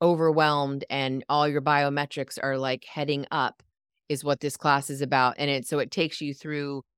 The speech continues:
like, four components of that. Like, how do you wanna breathe? What do you wanna think? How do you wanna move?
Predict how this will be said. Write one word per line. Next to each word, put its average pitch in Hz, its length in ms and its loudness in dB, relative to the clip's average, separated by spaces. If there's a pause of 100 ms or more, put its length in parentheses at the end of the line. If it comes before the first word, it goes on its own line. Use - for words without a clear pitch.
(160)
like, 151 220 -2
four - 320 2
components 135 540 -4
of 113 120 -4
that. 117 240 -2
Like, 113 180 -6 (260)
how 147 160 2
do 143 80 2
you 143 80 0
wanna 131 160 2
breathe? 143 500 -2
What 123 200 -4
do 139 100 -6
you 135 60 -2
wanna 120 180 -4
think? 151 440 -6
How 131 200 -2
do 139 80 -2
you 139 80 -2
wanna 127 180 0
move? 170 640 -2